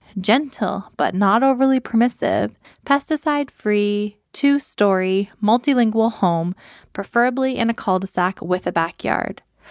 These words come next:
Also, don't forget the coconut oil." Meanwhile, how to be a mom in literally every other generation before ours was to feed them.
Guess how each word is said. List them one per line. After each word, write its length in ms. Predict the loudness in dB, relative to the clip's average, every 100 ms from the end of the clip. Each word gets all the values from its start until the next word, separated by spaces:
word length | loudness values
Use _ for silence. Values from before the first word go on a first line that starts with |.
| -20 -20 _
Also, 640 | 0 0 0 0 0 0 -6 _ _ _ -2
don't 200 | -2 0
forget 280 | -2 -2 -2
the 80 |
coconut 420 | -6 -6 -4 -4 -2
oil." 320 | -4 -6 -12 _ _ _ _ _
Meanwhile, 1000 | 0 2 4 2 2 0 -2 -4 -6 -10 _ _ _ -20 -8
how 200 | -2 0
to 120 | 0
be 120 | 0
a 60 | 2
mom 240 | 0 0
in 100 | -2
literally 420 | -4 -4 -8 -10 -8 -2
every 440 | 0 0 0 0
other 240 | 2 2
generation 520 | 0 -2 -2 0 -2 -2
before 380 | -4 -2 0
ours 440 | 2 2 0 -2 -6
was 560 | -2 0 2 0 -6 -10
to 520 | 0 2 2 0 -4 -8 _
feed 320 | -4 0 0
them. 260 | 0 -4 -6